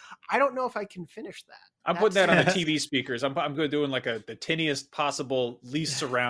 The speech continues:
Speaker 2: thing I can for that. No, thank you.
Speaker 3: Oh, you guys are crazy. I'm,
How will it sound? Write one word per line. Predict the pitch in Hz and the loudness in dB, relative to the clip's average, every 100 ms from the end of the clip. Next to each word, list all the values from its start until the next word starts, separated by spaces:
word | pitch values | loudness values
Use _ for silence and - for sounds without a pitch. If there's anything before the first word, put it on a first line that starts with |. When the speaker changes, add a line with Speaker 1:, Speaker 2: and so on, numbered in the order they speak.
| 123 | -2
Speaker 2:
thing | - 127 | 0 0
I | 120 | 0
can | 113 127 117 | -4 -6 -8
for | 110 113 | -8 -6
that. | 107 110 | -6 -6
No, | 139 | -6
thank | 135 120 117 | -6 -8 -8
you. | 107 107 _ _ _ - | -14 -16 _ _ _ 0
Speaker 3:
Oh, | 127 | 2
you | 120 127 | 2 2
guys | 131 113 | 2 0
are | 113 | -4
crazy. | 123 113 104 104 | -2 -2 -2 -8
I'm, | 113 123 | -8 -8